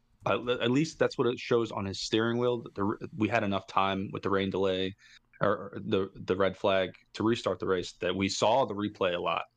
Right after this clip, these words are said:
The red flag indicator on his steering wheel, Gar-, Pierre Gasly's steering wheel, just illuminated, like, as he's coming up to the tractor. So the tractor's already on the track as F one cars are still on it.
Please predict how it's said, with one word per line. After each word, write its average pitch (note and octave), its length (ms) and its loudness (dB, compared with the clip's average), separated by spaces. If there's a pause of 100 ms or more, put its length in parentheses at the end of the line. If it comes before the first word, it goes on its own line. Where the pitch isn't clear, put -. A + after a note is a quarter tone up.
(360)
The A2+ 100 0
red A2+ 340 2
flag A2+ 460 0 (320)
indicator G#2+ 680 0
on A2+ 220 0
his A2+ 240 -2
steering A#2 420 0
wheel, G2 220 -4
Gar-, G2+ 280 2 (100)
Pierre A2+ 180 2
Gasly's G2+ 400 -2
steering G2+ 280 -2
wheel, G2+ 200 -2 (600)
just A#2 400 2
illuminated, G2 720 0
like, G2 240 -2 (100)
as A2+ 300 2
he's A2 220 -2
coming G2+ 260 0
up F2+ 140 -2
to - 60 -14
the - 60 -12
tractor. - 460 -2
So A2 180 0
the A#2 100 -2
tractor's E3+ 440 -2
already D3 400 0
on C3+ 340 0
the G#2+ 80 -4
track A#2 320 -2 (400)
as A#2+ 400 0 (200)
F A2+ 120 -2
one A#2 160 2
cars G#2 420 0
are G2 100 -4
still G#2 340 0
on F#2 240 0
it. E2 100 -8